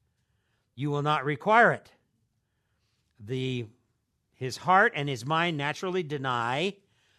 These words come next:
the caring compassion of God to deliver his people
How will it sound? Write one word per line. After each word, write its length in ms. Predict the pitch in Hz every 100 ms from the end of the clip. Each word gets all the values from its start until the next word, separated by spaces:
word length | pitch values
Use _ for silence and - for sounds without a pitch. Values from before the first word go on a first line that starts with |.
| _ _
the 120 | 139
caring 420 | 135 - 165 185 185
compassion 640 | 175 135 151 156 - 170
of 100 | 139
God 340 | 151 147 156
to 80 | 123
deliver 460 | 117 135 160 165 165
his 200 | 160 -
people 580 | 151 135 143 151 156